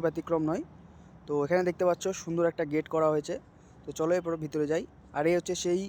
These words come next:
রাধা গোবিন্দ মন্দির প্রাঙ্গণ। এখানেই প্রতি বছর সেই মহাযজ্ঞের আয়োজন হয়। তো এই ঢুকতেই গেটের সামনে দেখছো কি সুন্দর মূর্তি, শ্রীকৃষ্ণের সব জীবন কাহিনী তুলে ধরা হয়েছে।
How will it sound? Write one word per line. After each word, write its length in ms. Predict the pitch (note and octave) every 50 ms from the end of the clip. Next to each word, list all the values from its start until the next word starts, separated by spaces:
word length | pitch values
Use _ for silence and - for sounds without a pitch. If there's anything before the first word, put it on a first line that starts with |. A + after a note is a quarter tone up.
| - - C#3+
রাধা 160 | C#3 C#3+ D#3 D#3+
গোবিন্দ 240 | E3+ E3 E3+ E3 E3 D#3+ D#3
মন্দির 220 | D3 D3+ D#3 E3+ E3 -
প্রাঙ্গণ। 280 | D3+ D3 D3 D3+ F3 - - - - - - - - - D#3
এখানেই 320 | - F#3+ G3 G3+ G#3 A3 A3 A3+ - - -
প্রতি 180 | - F3 E3+ F#3 F3+
বছর 200 | F3+ E3+ - F#3 F3 E3
সেই 120 | - F3 E3 D#3+
মহাযজ্ঞের 440 | D#3+ D#3+ D3+ D#3+ D3+ D#3 D#3+ D#3+ D#3 D3+
আয়োজন 220 | D3 C#3 D3+ D3 C#3 C#3
হয়। 120 | D3 - - - - - - - - - - -
তো 60 | C#3 C#3 C#3+ D3
এই 80 | D3 D3 C#3 C3+ - - - - D3
ঢুকতেই 360 | D#3 D#3 - - F#3 G3 A#3 B3 C4+ - - - - - - - - D3
গেটের 200 | D3+ D3 D#3+ D3+
সামনে 180 | E3 D#3 D#3+ D3+ D3+
দেখছো 200 | D3+ - - E3+ E3 -
কি 80 | - F3 E3 - -
সুন্দর 260 | D3+ D3+ D3+ D#3 D#3 D3+ C#3+
মূর্তি, 260 | C3+ C3+ - D#3+ D#3 D#3+ - -
শ্রীকৃষ্ণের 560 | - C#3 C3 - C#3+ - - D3 D3 D3+ - - - - - - - - - - - -
সব 100 | - C#3 C3+ B2+
জীবন 200 | C3+ C#3 D3 D3+ D3 C3
কাহিনী 260 | C#3 C3+ C3+ C#3 D3+ F#3 - - - - - - - - - - - - - - - - - - - - - - - - -
তুলে 180 | - C#3+ C#3+ C#3 C#3
ধরা 140 | C#3 C#3 C3+
হয়েছে। 220 | C3 B2 - D3+